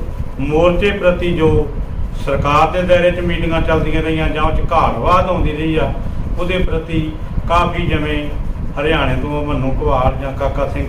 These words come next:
ਕੋਟਲਾ ਜਾਂ ਉਹਨਾਂ ਟੀਮਾਂ ਵੱਲੋਂ ਸਾਨੂੰ ਜਿਹੜੀ ਨਿਰਾਸ਼ਤਾ ਮਿਲੀ ਆ ਔਰ ਉਹਦੇ 'ਤੇ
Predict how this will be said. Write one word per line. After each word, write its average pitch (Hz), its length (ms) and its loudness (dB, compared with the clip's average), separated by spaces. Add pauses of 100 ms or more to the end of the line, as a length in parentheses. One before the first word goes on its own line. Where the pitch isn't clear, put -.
ਕੋਟਲਾ 131 520 -2 (440)
ਜਾਂ 165 120 2
ਉਹਨਾਂ 180 480 0
ਟੀਮਾਂ 160 360 0
ਵੱਲੋਂ 147 360 0
ਸਾਨੂੰ 143 480 0 (280)
ਜਿਹੜੀ 151 240 -2
ਨਿਰਾਸ਼ਤਾ 123 480 2
ਮਿਲੀ 131 340 0
ਆ 123 80 2 (560)
ਔਰ 185 100 2
ਉਹਦੇ 196 200 0
'ਤੇ 180 380 2